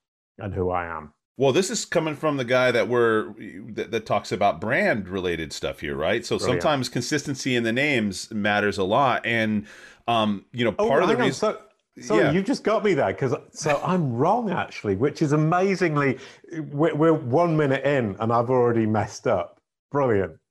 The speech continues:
Speaker 2: I'm an awesome host. I just find ways of making the people, uh, the guests wrong, especially as quick as possible. We just, we broke the record here.
Speaker 1: But you're right, and I hadn't thought about that, is in branding,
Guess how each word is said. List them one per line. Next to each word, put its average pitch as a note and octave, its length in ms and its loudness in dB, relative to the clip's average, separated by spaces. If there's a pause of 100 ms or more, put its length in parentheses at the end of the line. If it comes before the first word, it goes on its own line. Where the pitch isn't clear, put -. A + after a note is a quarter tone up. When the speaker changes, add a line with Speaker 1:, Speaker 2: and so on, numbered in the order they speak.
(400)
Speaker 2:
I'm F3 180 4
an F3+ 80 2
awesome D#3+ 340 2
host. C3+ 340 4
I A#2+ 100 4
just A#2+ 280 0 (220)
find A#2+ 280 2
ways G#2+ 240 2
of A2 80 0
making A2 480 0
the G#2+ 80 0
people, A2 480 2
uh, G#2 320 4 (240)
the A#2 80 2
guests A#2 420 0
wrong, G#2 520 2
especially D3 420 0
as A#2+ 120 0
quick E3+ 200 0
as D3 80 0
possible. C3+ 400 0
We B2+ 80 2
just, B2+ 260 -4 (220)
we A#2+ 80 0
broke D3 240 2
the C3+ 100 4
record A2+ 360 2
here. E2 280 -4 (1000)
Speaker 1:
But G3+ 100 0
you're G3 140 4
right, F#3+ 420 2
and D3 160 0
I D3 220 -2
hadn't E3+ 360 -6
thought D3 220 -4
about A2 360 -4
that, G#2 260 -4
is A2 240 -4
in C#3 240 -4
branding, B2+ 680 -4